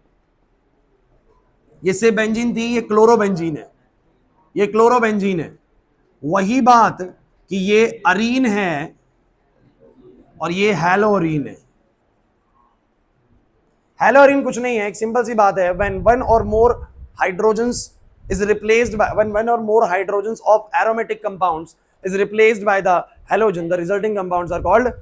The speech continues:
halorin, है ना? हेलोजन जमा अरीन, हेलोजन जमा अरीन, मतलब कि जब कोई X जो है हैलोजन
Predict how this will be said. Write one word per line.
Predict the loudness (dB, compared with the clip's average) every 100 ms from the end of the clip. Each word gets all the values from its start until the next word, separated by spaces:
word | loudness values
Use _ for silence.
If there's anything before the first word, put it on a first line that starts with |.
| -4
halorin, | -2 -2 -4 -10 _ _ _ _ _ _ -6
है |
ना? | -4 -4 -8 _ -2
हेलोजन | 2 6 6 6 -2 -2
जमा | 0 2 2 2
अरीन, | 0 -2 -6 -8 -8
हेलोजन | -2 0 0 0 0
जमा | 2 4
अरीन, | 2 0 -4 -8 -14 _ -10
मतलब | -6 -4
कि | -4 -6 -8 _ -2
जब | 0 2
कोई | 2 2 -2 -2
X | -2 -2
जो | -2 2
है | 2 2 0 -8 _ -4
हैलोजन | 0 2 0 -2